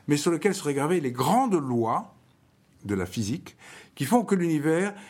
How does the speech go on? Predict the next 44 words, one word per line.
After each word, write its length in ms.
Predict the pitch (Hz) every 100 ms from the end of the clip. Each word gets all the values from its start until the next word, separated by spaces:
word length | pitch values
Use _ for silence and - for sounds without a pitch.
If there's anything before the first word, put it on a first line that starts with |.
| -
s'est 180 | - 170
développé 640 | 165 151 147 147 165 185 190 -
selon 320 | - 190 196
le 100 | 175
scénario 540 | - 185 165 147 160 160
qu'on 160 | 131
lui 140 | 123 117
connaît 240 | 107 120
aujourd'hui, 460 | 113 107 107 147 196
qui 100 | 180
est 40 |
le 80 | 151
seul, 480 | - 170 139 202 247 - - - -
parce 140 | -
que 120 | - 98
comme 200 | 107 107
Grishka 280 | 104 - 104
l'a 100 | 104
dit, 160 | 117
nous 80 | 107
croyons 300 | 98 110 117
dans 140 | 98
un 60 | 98
univers 360 | 95 98 95 101
unique 260 | 160 233
et 60 | 104
pas 320 | 139 160 156
dans 280 | 123 110 107
une 160 | 110
multiplicité 580 | 113 110 104 101 113 110
d'univers 440 | 104 107 104 127 120 - -
au 100 | 117
sein 160 | 104 127
duquel, 280 | 117 135 127
ben, 140 | 120
il 60 | 123
y 40 |
en 40 |
a 220 | 120 139 160
un 100 | 160 - _
qui 100 | -
par, 240 | 117 143 - - -
par 200 | 123 117
hasard, 300 | 107 107